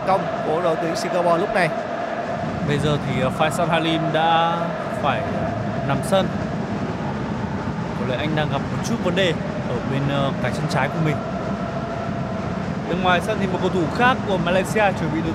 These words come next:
Speaker 2: tung vào. Đó là cầu thủ mang áo số hai mươi hai, Hakimi Azim. Có lẽ là anh sẽ vào chờ sân để, ờ,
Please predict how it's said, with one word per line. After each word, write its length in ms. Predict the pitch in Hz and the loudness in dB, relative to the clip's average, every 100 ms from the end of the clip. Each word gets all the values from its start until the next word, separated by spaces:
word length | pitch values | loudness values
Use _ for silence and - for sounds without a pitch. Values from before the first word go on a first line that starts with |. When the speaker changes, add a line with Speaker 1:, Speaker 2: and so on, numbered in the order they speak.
| 202 | -2
Speaker 2:
tung 120 | 202 | 2
vào. 200 | 196 - - - - - - - - - - | 4 4 0 -4 -4 -4 -4 -4 -4 -4 -2
Đó 180 | 143 156 | 2 4
là 100 | 196 | 4
cầu 100 | 208 | 2
thủ 140 | 185 147 | 0 0
mang 120 | 175 180 | 0 2
áo 160 | 165 151 | 2 2
số 240 | 175 165 185 | 0 2 4
hai 140 | 202 | 2
mươi 120 | 196 | 2
hai, 240 | 202 208 190 - - - - | 4 4 2 -2 -4 -4 0
Hakimi 420 | 220 - 233 240 | 0 0 0 2
Azim. 400 | 240 226 226 247 170 - - - - - - - - - - - - - - - - - - - - - - - - - - - - - - - | 2 2 2 -2 -2 -4 -4 -4 -4 -4 -2 -2 -2 -4 -4 -4 -4 -4 -2 -2 -2 -2 -2 -2 -2 -2 -2 -2 -2 -2 -2 -2 -2 -4 -4 -2
Có 80 | 147 | 0
lẽ 160 | 214 | 2
là 80 | 240 | 4
anh 140 | 208 202 | 2 2
sẽ 160 | 233 | 0
vào 140 | 220 185 | 2 2
chờ 280 | 208 190 170 | 4 2 4
sân 140 | 226 202 190 | 2 0 0
để, 240 | 160 127 | 2 2
ờ, 220 | 123 127 | 0 0